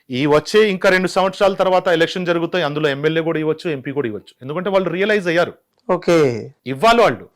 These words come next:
Speaker 2: Hmm.
Speaker 1: ఇదిగోండి, హిందూ ముస్లిం ఏ రోజైతే మనసులోంచి తీస్తారో
Speaker 2: Hmm.
Speaker 1: ఆ రోజు మన దేశం బాగుపడిద్ది.
Speaker 2: ఓకే. సార్, beyond, ఆ,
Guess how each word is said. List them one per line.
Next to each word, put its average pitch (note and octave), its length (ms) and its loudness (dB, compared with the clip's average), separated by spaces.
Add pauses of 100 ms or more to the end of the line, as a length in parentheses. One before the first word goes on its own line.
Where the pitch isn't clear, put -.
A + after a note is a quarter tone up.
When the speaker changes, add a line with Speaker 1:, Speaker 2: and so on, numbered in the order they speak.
Speaker 2:
Hmm. C#3+ 400 2
Speaker 1:
ఇదిగోండి, F#3+ 520 -2 (260)
హిందూ F#3+ 300 -2
ముస్లిం G3+ 440 -4
ఏ E3 200 0
రోజైతే F#3+ 320 0
మనసులోంచి E3 580 -6
తీస్తారో C#3+ 480 -2
Speaker 2:
Hmm. - 340 -10
Speaker 1:
ఆ C3+ 120 2
రోజు D#3 280 -2
మన D3+ 180 -2
దేశం C3+ 380 -6
బాగుపడిద్ది. G#2 560 -10 (300)
Speaker 2:
ఓకే. G2 400 -6 (180)
సార్, E3 180 2
beyond, F3+ 460 4
ఆ, C#3 420 4